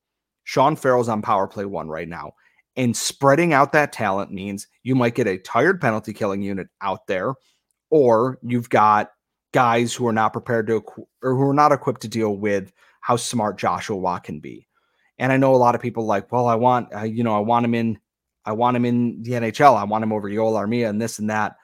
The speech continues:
I'm gonna be real honest in that let him stay where he's at right now. He's doing a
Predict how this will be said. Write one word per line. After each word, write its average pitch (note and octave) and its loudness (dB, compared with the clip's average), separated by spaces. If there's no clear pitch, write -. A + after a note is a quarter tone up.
I'm D#3 0
gonna E3+ 0
be C#3+ -4
real A#2 0
honest G#2 -2
in A2+ -4
that G#2 -4
let A#2 -2
him E3 -2
stay B2 -2
where A#2+ 0
he's G#2+ -6
at G2 -6
right F#2 -10
now. - -20
He's A#2+ -6
doing C3 2
a G#2+ 0